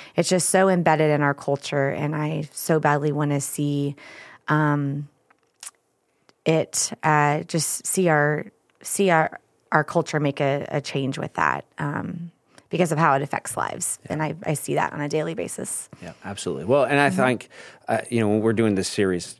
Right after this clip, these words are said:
Speaker 2: called Table Talk, and we're talking about where faith meets food. And so when we have conversations about food and all the, the good things that po-, food provides for us, um, how it can help us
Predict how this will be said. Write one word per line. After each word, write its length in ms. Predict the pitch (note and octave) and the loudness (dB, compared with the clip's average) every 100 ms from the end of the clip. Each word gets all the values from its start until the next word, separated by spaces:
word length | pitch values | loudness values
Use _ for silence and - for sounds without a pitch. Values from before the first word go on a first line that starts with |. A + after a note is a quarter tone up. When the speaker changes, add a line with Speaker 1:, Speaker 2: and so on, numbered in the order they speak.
| _ | _
Speaker 2:
called 200 | - F#2+ | -8 -6
Table 220 | - E2+ D#2+ | -2 -4 -2
Talk, 380 | F2 D#2+ - - | -2 -2 -4 -14
and 280 | D#2+ D#2 D#2 | -12 -10 -12
we're 80 | - | -10
talking 300 | F2 E2 F2 | -10 -8 -6
about 120 | D#2+ | -6
where 120 | E2+ | -6
faith 380 | - B2+ B2+ A2 | -2 0 0 0
meets 200 | G2+ - | -2 -2
food. 360 | - F#2 D#2 - | -2 -2 -2 -6
And 120 | F2+ | -6
so 80 | F#2+ | -4
when 80 | F#2+ | -2
we 80 | |
have 180 | G#2 A#2 | 0 0
conversations 640 | A#2 A2 F#2+ G#2+ G2 G2+ F#2 | 2 0 2 -2 -2 -4 -2
about 300 | F2+ F2+ - | 0 0 0
food 400 | - G#2 G2+ F2+ | 0 2 2 0
and 120 | F#2+ | 2
all 140 | G#2+ | 2
the, 120 | G2 - - - | 2 -4 -14 -6
the 100 | G#2+ | -4
good 240 | F2+ B2+ A2+ | 2 2 2
things 280 | B2 A2+ | 0 2
that 180 | G#2 - | 0 0
po-, 220 | A#2+ A2+ - | 0 0 -2
food 420 | - - B2 A2+ - - - - | -4 2 2 2 -2 -18 -20 -2
provides 720 | A2+ F#2 G2+ G#2+ G2+ F#2 - - | 0 4 4 4 2 0 -6 -10
for 340 | - A#2 G2 | -2 2 4
us, 320 | E2+ G#2+ - - - - F#2 | 4 2 -6 -12 -20 -10 -4
um, 240 | F2 E2+ | -2 -2
how 200 | G2+ G2 | 0 0
it 120 | F#2+ - _ _ | 0 -6 _ _
can 140 | A2+ | -6
help 200 | F#2+ G2+ | -4 -4
us 220 | F#2+ - | -4 -6